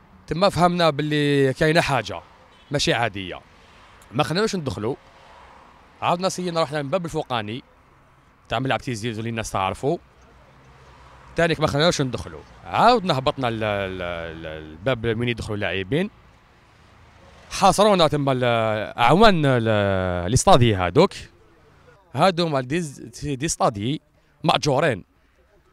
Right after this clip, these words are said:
ما عند رئيس تاع بيدوالا ولا ال-، من فريق ميدوالا اللي داروا خطة باينة وين د-، سركلاو الكارت تاعنا.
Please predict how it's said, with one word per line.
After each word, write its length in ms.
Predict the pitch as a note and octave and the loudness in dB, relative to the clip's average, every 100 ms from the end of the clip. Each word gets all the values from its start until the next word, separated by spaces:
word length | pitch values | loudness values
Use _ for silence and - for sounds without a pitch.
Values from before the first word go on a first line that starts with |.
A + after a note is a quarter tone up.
| A#2+ | -8
ما 140 | B2 | -4
عند 160 | F#3 F3+ | -2 0
رئيس 360 | D#3+ G#3 - | -2 -2 -4
تاع 120 | - C#3 | -6 -4
بيدوالا 480 | C3 A2+ G#2 G#2 | -4 -4 -2 -2
ولا 220 | F#3+ F3 C#3 | -2 0 -2
ال-، 600 | A#2+ G#2+ F#2+ F2 E2 D2+ D2+ _ _ _ _ _ _ - | -4 -4 -6 -8 -12 -14 -20 _ _ _ _ _ _ -16
من 60 | G#2+ | -8
فريق 320 | - F#3+ F#3 | 0 0 0
ميدوالا 520 | C3+ A2+ A2 G2+ F3+ G#3 _ - | -4 -2 -4 -2 -2 -4 _ -8
اللي 120 | A#3+ | -2
داروا 180 | A#3+ G3+ | 0 0
خطة 400 | A3 A#2+ C3+ - _ _ _ _ - | 0 0 0 -2 _ _ _ _ -4
باينة 520 | C#3 D#3+ A2 G#2 B2 _ _ _ _ _ _ _ _ _ - | 0 2 0 -2 -4 _ _ _ _ _ _ _ _ _ -6
وين 420 | F#3 F#3+ B2+ F2+ _ _ _ _ _ - | -2 -2 -2 -8 _ _ _ _ _ -20
د-، 520 | - C#3+ D3+ C#3+ C#3 B2+ | -4 2 4 4 2 0
سركلاو 440 | - G#3+ F#3+ F3 | -2 -2 0 0
الكارت 340 | C#3+ C#3+ A2+ | 0 -4 -4
تاعنا. 360 | G2+ E2+ F#2+ | -8 -8 -6